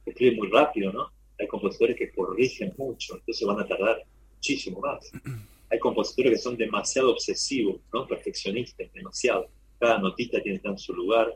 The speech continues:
Speaker 1: Eh, lo mismo pasa en el cine, ¿viste? Las
Speaker 2: Ujú.
Speaker 1: películas de cine, lo mismo. Vos cuando ves una, una gran película, que es como una obra de arte, eh, ah, vos, vos cuando sabés de la,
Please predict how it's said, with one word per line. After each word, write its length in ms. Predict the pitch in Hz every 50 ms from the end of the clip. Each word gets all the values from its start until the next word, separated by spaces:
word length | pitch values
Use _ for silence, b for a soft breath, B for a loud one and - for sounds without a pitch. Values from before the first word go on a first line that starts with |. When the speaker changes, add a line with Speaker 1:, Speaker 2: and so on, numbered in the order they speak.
| - _ _ _ _ _ _ _ _ _ _ -
Speaker 1:
Eh, 120 | 101 101 110
lo 100 | 131 156
mismo 180 | 196 196 160
pasa 220 | - 151 - - 120
en 40 | 110
el 40 | 107
cine, 300 | - - 185 143 117 92
¿viste? 340 | - - - - 104 - _ _ _ _ -
Las 140 | 113 110
Speaker 2:
Ujú. 120 | 127 147 156
Speaker 1:
películas 280 | 143 - - 131 - -
de 60 | -
cine, 220 | - 175 170 135
lo 120 | - 101 156
mismo. 220 | 180 175 - - _ _ _ _ _ _ _ _ -
Vos 100 | 117 -
cuando 180 | 123 107 104 110
ves 180 | 127 123 - 120
una, 160 | 113 104 101 98 - -
una 160 | 117 113 104 95
gran 260 | 104 131 143 131 123
película, 500 | - 101 101 120 147 - - 110 95 92 - _
que 60 | -
es 80 | 101 -
como 160 | - 101 107
una 100 | 107 107
obra 160 | 110 117 110 101
de 100 | 101 117
arte, 320 | 156 - - - - - _ _ _ _ _ _ _ _ _ _ _ _ _ _ _
eh, 300 | - 95 95 95 87 80 - _ _ _ _ _ _ _ _ _ _ _ _ _ _ _ _ _ _ -
ah, 120 | 110 101 92
vos, 160 | 98 95 98
vos 100 | 104 -
cuando 200 | - 110 104 98
sabés 340 | 90 - 95 92 110 110 98
de 200 | 92 90 90 90 90
la, 80 | 90